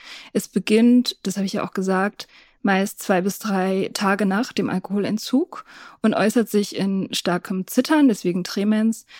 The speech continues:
Angstanfällen, Verwirrung, schlechtem Schlaf, mit Albträumen, starkem Schwitzen oder einer tiefen Depression.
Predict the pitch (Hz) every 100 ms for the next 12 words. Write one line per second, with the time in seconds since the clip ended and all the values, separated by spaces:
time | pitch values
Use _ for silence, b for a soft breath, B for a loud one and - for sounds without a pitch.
0 | B - 226 214 202 208 - 202 202 202
1 | - 185 202 190 190 185 196 180 - -
2 | 180 180 180 - - B B B B -
3 | - 208 214 - - 220 214 220 220 -
4 | - _ _ _ - 190 190 175 - 208
5 | - 202 - 185 196 202 208 190 190 196
6 | - 196 190 202 190 - - 175 - -
7 | 202 247 311